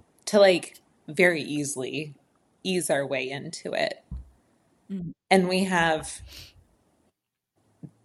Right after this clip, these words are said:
Speaker 1: dozens of models.
Speaker 2: Mm-hmm.
Speaker 1: Literally every country outside of Papua New Guinea has a paid parental leave policy.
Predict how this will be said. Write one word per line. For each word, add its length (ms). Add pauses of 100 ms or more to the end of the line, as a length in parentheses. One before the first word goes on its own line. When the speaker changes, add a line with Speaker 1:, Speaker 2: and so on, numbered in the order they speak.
(240)
Speaker 1:
dozens 840
of 220
models. 920
Speaker 2:
Mm-hmm. 460 (760)
Speaker 1:
Literally 640
every 360
country 560
outside 420
of 160
Papua 360
New 160
Guinea 600 (960)
has 720 (120)
a 320 (180)
paid 920
parental 600
leave 340
policy. 960